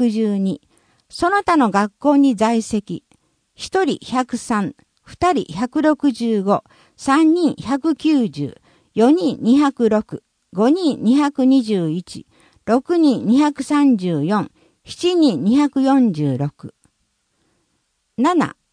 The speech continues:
所得金額の計算方法。次の、丸一、所得金額から丸二、特別控除額を引いたものが所得金額となります。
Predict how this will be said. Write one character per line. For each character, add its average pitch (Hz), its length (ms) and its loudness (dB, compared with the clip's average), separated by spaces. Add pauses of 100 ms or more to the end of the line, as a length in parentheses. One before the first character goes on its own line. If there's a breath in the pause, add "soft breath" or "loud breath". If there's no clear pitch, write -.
(100)
所 277 180 0
得 370 260 0
金 381 240 -2
額 247 240 0
の 165 140 0
計 302 260 -2
算 302 320 0
方 220 260 -2
法。 143 320 -12 (720)
次 311 340 -2
の、 240 220 0 (440)
丸 320 360 0
一、 294 360 -4
所 262 200 -2
得 311 260 -6
金 330 300 2
額 214 260 -2
か 175 160 -4
ら 135 240 -8
丸 311 320 0
二、 302 240 2 (140)
特 240 260 -2
別 370 280 0
控 349 280 2
除 330 160 0
額 277 300 0
を 196 100 2
引 339 220 -4
い 277 40 -2
た 254 140 2
も 220 140 0
の 190 120 -2
が 151 160 -4
所 220 180 -4
得 320 220 -2
金 311 280 2
額 208 240 -2
と 349 140 -2
な 262 140 0
り 160 120 -2
ま 127 180 -8
す。 - 160 -20